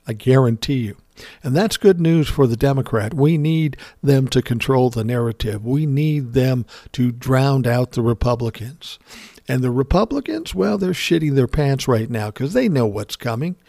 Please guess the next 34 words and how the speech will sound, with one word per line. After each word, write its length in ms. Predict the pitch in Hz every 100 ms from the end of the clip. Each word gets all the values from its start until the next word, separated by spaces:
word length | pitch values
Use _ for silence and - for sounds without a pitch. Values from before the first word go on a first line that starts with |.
| - - _
They 160 | 127
know 200 | 120 151
what 220 | 175 143 135
they 220 | 120 104
did. 420 | - 107 127 - - - -
They 160 | - 123
see 640 | - - 185 196 190 165 - - _
what 260 | 135 131 -
this, 420 | 123 113 - -
uh, 260 | 131 110 110 - _ _ _ -
January 440 | 143 131 120 113
sixth 400 | - 143 135 -
committee 340 | 127 120 117
has 120 | 110 -
put 220 | 123 107
together. 400 | 113 117 120 139 - - _
And 120 | 143
the 140 | 139 151
only 480 | 185 208 220 214
thing 300 | 214 - 175 175
they 160 | 160 156
can 240 | - 143
do 320 | 139 120 98 - _ _ _ - - - _
is 180 | 123 117
to 140 | -
suggest 720 | - 120 107 135 120 120 - _ _ _
that 480 | 131 120 113 113 - - -
the 100 | 120
January 580 | 143 139 139 123 120
sixth 440 | 113 - 165 - -
committee 400 | 127 113 107 110
is 180 | 110 127
not 240 | 117 117
legitimate. 760 | 117 117 101 127 120 98 98